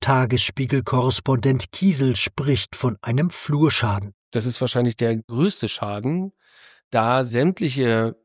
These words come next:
Speaker 2: Teile der Förder- und Trägerlandschaft, die sich hier im Land Berlin gegen Antisemitismus engagieren,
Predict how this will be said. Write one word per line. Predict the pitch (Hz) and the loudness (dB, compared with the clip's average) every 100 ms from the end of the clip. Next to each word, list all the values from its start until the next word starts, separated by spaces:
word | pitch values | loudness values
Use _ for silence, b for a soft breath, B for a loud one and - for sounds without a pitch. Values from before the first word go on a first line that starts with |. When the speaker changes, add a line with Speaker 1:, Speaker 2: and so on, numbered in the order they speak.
| _ | _
Speaker 2:
Teile | - 117 135 147 123 113 | -6 0 0 2 2 2
der | 107 120 117 127 127 123 131 135 135 | 0 0 2 4 2 2 -2 -8 -14
Förder- | - - 143 151 139 | -8 -4 0 2 2
und | 127 - | 0 -2
Trägerlandschaft, | - 156 160 117 110 113 110 - 104 - | -2 0 2 2 2 0 0 -2 -4 -2
die | 120 | -2
sich | 117 | -2
hier | - 143 | 0 0
im | 139 | 2
Land | 113 123 143 | 2 0 -2
Berlin | 120 117 151 123 | -2 0 0 0
gegen | 120 123 | 0 -2
Antisemitismus | - 117 113 113 113 135 135 120 | -2 -4 0 0 0 -4 -4 -2
engagieren, | 117 113 110 117 127 139 | 0 0 0 0 0 -2